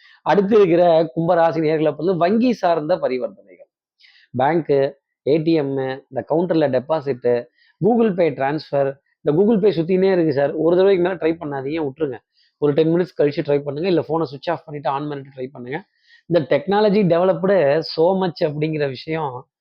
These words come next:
கும்பராசி நேயர்களுக்காக இருக்கும். பண பரிவர்த்தனைகள், இந்த ஏ டி எம் சென்டரை பார்க்குறப்ப பழைய மிஷின், புது மிஷின் ரெண்டு இருக்கும். இந்த ரெண்டு மிஷின்ல எதை சூஸ் பண்றதுன்னே தெரியல சார். பழசும் நல்லா இருக்கு, புதுசு ரொம்ப ஸ்பீடா இருக்கு, அட்வான்ஸ்டா இருக்கு, டக்கு டக்குன்னு நகருது. ஆனா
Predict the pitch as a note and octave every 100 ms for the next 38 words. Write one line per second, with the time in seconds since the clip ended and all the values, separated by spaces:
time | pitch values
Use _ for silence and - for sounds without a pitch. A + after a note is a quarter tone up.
0 | _ _ - D3+ G3 F#3 D#3+ D3+ C#3 C3+
1 | C#3 C3+ E3 F3 D3+ F3 D#3+ D#3+ D3+ C#3
2 | C#3 C3 C3+ C3+ _ _ _ _ A#2+ D#3
3 | G3 F3+ E3 D#3 C#3+ D#3 D#3 D#3 F#3 -
4 | C3+ E3 E3+ D#3 F3 D3+ E3 E3+ C3+ E3+
5 | C3 C3 D3 D3 C#3+ - _ _ _ _
6 | C3 D#3 G#3 G3+ F#3+ A3+ G#3 D#3+ G3+ -
7 | G#3 - F#3 E3+ E3+ F3+ D3 D3 C#3 -
8 | B2+ - C#3+ E3 E3 D#3+ C#3 C#3 C3 B2
9 | C3 _ _ _ _ - F#3+ G3 E3+ A#2
10 | C#3 F3+ - E3+ E3+ E3+ D3+ D#3 D3 C#3
11 | D#3+ D3 D#3+ B2+ D3 C#3+ - D3+ D#3+ E3+
12 | D3 C#3 D#3 F#3+ F3